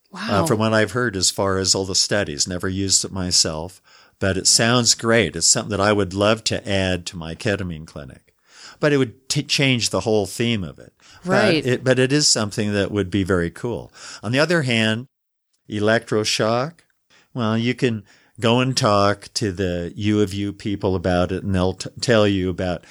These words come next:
Speaker 2: how it's changed since Jack Nicholson in the sixties.
Speaker 1: That's
Speaker 2: And
Speaker 1: all
Speaker 2: it
Speaker 1: I think of.
Speaker 2: has, but it's still electroshock.
Speaker 1: Yeah.
Speaker 2: You still lose a few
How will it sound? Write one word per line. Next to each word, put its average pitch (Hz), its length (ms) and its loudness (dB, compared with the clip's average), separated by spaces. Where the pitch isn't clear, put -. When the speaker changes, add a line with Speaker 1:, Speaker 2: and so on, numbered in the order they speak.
Speaker 2:
how 104 220 0
it's 101 200 0
changed 107 560 -2
since 98 460 0
Jack 95 400 -2
Nicholson 92 580 -4
in 85 120 -6
the 85 120 -6
sixties. 90 720 -2
Speaker 1:
That's 220 220 2
Speaker 2:
And 139 120 2
Speaker 1:
all 147 60 4
Speaker 2:
it - 40 4
Speaker 1:
I - 40 4
think 147 200 4
of. - 60 2
Speaker 2:
has, 165 320 2
but 107 120 2
it's 95 140 2
still 131 320 2
electroshock. 110 1080 2
Speaker 1:
Yeah. 165 200 0
Speaker 2:
You 160 60 0
still 113 640 4
lose 117 420 4
a 104 100 -2
few 101 600 -2